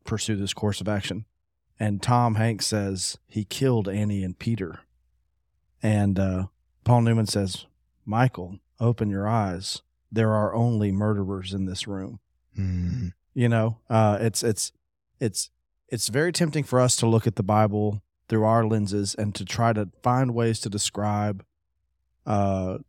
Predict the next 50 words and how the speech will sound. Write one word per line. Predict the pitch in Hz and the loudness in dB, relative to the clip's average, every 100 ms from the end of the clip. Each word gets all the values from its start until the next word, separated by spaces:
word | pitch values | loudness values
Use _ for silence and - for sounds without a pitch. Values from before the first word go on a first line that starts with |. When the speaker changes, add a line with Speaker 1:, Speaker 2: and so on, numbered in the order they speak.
| _ _ _ _ _ | _ _ _ _ _
Speaker 1:
and, | 110 107 - | 0 0 0
and | 110 | -2
understand | 104 120 110 - 117 110 101 92 - _ _ _ _ _ _ _ _ _ _ _ _ _ _ _ | 2 2 0 2 2 4 2 -4 -10 _ _ _ _ _ _ _ _ _ _ _ _ _ _ _
as | 113 110 | -4 -4
much | 143 156 151 | -2 0 0
as | 135 | 0
we | 135 | 2
can | 139 117 | 4 4
the | 104 | 2
ways | 104 107 | 2 0
of | 104 | 0
God, | 101 113 104 | 0 0 0
but | 113 | -2
we | 143 | -4
can | 175 | 0
never | 180 151 | 0 0
know | 117 117 | 0 0
them | 104 98 98 - _ _ _ _ _ _ | 0 -4 -6 -10 _ _ _ _ _ _
in | 131 | -2
their | 113 | -2
fullness. | - 135 101 95 | -2 -4 -2 -4
It's, | 123 147 | -4 -2
it's | 139 | 4
easy | 180 170 | 4 6
to | 147 | 2
say, | - 123 117 | 4 2 2
"Oh, | 135 | 0
well, | 107 101 | 0 -2
clearly | - 220 147 117 | -4 -2 0 2
that's | 113 110 | 0 -2
why | 113 113 113 113 104 - | -4 -4 -2 -4 -6 -10
he | _ 110 | _ -4
didn't | 123 123 120 | -4 -4 -4
use | 110 | -4
Esau." | 117 104 - - - _ _ _ _ _ _ | -2 -2 -4 -8 -12 _ _ _ _ _ _
But | 143 | 4
he | |
does | 151 180 165 | 8 6 6
use | 180 | 2
Jacob. | - 165 113 92 - | 6 6 4 -2 2
Speaker 2:
But | 120 | 10
he | |
does | 123 117 | 10 10
use, | 113 113 - 131 | 4 0 -2 4
so | 143 | 4
it's | 120 | 4
interesting. | 139 127 - 107 107 | 2 0 0 0 0
Uh, | 104 95 | -2 2
we | |
were | 127 | 4